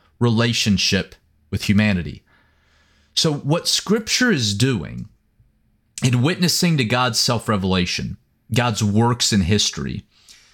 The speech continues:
is that Scripture is witnessing to a bigger story than that which is contained in its pages. There's something bigger going on,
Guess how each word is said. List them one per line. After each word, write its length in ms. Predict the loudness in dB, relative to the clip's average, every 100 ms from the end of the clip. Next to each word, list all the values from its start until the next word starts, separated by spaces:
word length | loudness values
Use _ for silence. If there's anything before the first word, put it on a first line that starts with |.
| _
is 120 | -2 0
that 160 | -2
Scripture 540 | -2 0 0 -2 0 2
is 160 | 0
witnessing 680 | 0 -2 0 0 0 2 2 2
to 240 | 2 2
a 280 | 2 -2 -2 -2
bigger 320 | -2 0 0
story 840 | 0 -2 0 0 0 -2 -6 -12 _ _ _ _ _ 0
than 140 | 2
that 220 | 2 0
which 200 | -2 0
is 140 | 0 0
contained 840 | 2 2 2 -2 0 2 0 -2
in 140 | 2 2
its 180 | 2 -2
pages. 520 | 0 0 0 -2 0
There's 140 | 0
something 560 | 2 0 0 0 -2 -4 _
bigger 420 | -2 0 0 0
going 460 | 0 0 2 0 0
on, 460 | 0 0 -2 -8